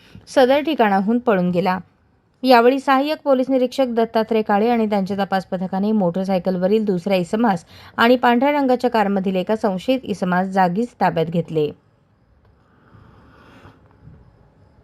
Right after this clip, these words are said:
नमूद दोन्ही इसमांना त्यांचे नाव, पत्ता आणि इतर माहिती विचारली असता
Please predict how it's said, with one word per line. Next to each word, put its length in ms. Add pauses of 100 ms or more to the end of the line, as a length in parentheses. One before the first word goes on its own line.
(160)
नमूद 320
दोन्ही 360
इसमांना 440
त्यांचे 340
नाव, 220
पत्ता 360
आणि 320
इतर 220
माहिती 320
विचारली 420
असता 340